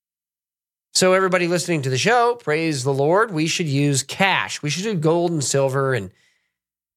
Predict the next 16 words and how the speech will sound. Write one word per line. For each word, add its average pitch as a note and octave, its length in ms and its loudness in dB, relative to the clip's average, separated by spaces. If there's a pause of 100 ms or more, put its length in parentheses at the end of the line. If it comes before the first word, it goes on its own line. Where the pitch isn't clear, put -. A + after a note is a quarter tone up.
and D#3 420 2 (840)
we G3+ 140 4
should G#3 200 2
also F3+ 680 0 (1500)
look F#3+ 280 2
at E3+ 380 -2
some F#3 280 0
cryptocurrency, C3 840 -2
but G#2+ 100 -2
that's A3 160 -2
a G#3 60 2
separate D#3 380 0
show C#3 340 2
because A#2+ 320 -6
that C3+ 140 -2
gets C#3 300 -4